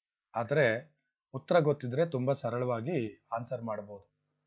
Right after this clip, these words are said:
ಇಲ್ಲಿ ಭೋಗನಂದೀಶ್ವರ ದೇವಾಲಯ ಗಂಗರು, ಮೇಗುತಿ ದೇವಾಲಯ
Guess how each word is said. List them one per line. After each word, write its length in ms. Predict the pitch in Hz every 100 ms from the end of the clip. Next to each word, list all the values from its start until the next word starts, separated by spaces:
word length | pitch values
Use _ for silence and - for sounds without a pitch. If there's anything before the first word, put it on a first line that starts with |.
| _ _ _ _ _ _ _ _ 120
ಇಲ್ಲಿ 200 | 117 110
ಭೋಗನಂದೀಶ್ವರ 880 | 123 139 139 127 127 131 - 131
ದೇವಾಲಯ 480 | 117 120 120 117 113
ಗಂಗರು, 880 | 139 - - 113 113 110 110 123 _ _ _ _ _ 123
ಮೇಗುತಿ 580 | 120 127 143 139 139
ದೇವಾಲಯ 500 | 123 123 120 117 127